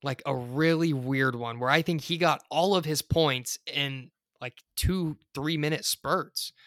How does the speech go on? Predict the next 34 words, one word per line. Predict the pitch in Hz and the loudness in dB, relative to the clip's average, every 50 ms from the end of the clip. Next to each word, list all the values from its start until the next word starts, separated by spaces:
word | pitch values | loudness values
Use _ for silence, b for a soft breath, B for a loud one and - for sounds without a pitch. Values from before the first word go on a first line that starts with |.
| b b b b | b b b b
I | - | -2
mean, | 143 156 | -2 -2
he | 147 143 143 | -2 -2 -6
barely | 127 113 139 143 165 180 185 180 160 139 | -4 0 2 2 4 4 2 0 -2 -2
scored | - - - - 131 151 202 226 185 | -4 -6 -6 -4 -2 0 0 0 0
and | 135 127 | -2 -2
didn't | 117 135 143 160 160 143 | -2 -2 -2 0 -2 -2
assert | - - - 147 156 | -2 -2 0 0 0
himself | 160 147 - - 147 151 - - | 0 0 0 0 -2 -2 -2 -2
at | 127 | 0
all | 135 147 156 143 | 2 2 2 2
on | 127 120 | 0 -2
offense, | 120 151 220 233 - 202 196 175 | 0 -2 -2 -2 -2 -6 -8 -6
but | - 220 196 - b b b b b b - | -4 -6 -6 -6 b b b b b b -14
guy | - - 311 | -10 -6 -4
had | 277 220 | -6 -6
twenty | - - 285 285 285 262 | -4 -4 -2 -2 -2 -2
freaking | - 285 269 - 269 262 | -4 -4 -4 -2 -2 -2
rebounds | 254 285 320 349 302 240 220 226 247 247 226 | 0 0 0 0 0 -2 -2 -2 -4 -4 -2
and | 247 | -2
then | 240 220 | -2 -2
hits | 233 254 - - | -4 -6 -6 -8
the | - 214 | -6 -2
game | 233 233 240 226 | 0 0 0 0
winner. | 214 226 277 294 262 185 143 | 0 0 0 2 0 0 0
Like, | 143 147 139 | -2 -4 -4
it | 151 185 | -4 -2
was | 208 233 208 | -2 -2 0
just | - 240 - - | 0 -2 0 0
a | 185 | 0
very | 143 127 135 156 170 180 185 185 190 185 175 - - _ _ _ _ _ _ _ _ 120 117 _ | 0 2 2 2 4 4 2 2 0 0 -2 -6 -8 _ _ _ _ _ _ _ _ -20 -10 _
different | - 151 143 - 131 123 117 - _ _ _ - | -4 -4 -4 -4 -8 -8 -8 -10 _ _ _ -12
LeBron | 127 120 117 123 117 113 110 110 110 | -12 -8 -6 -4 -4 -4 -6 -8 -10
game. | - 110 120 - | -12 -12 -12 -12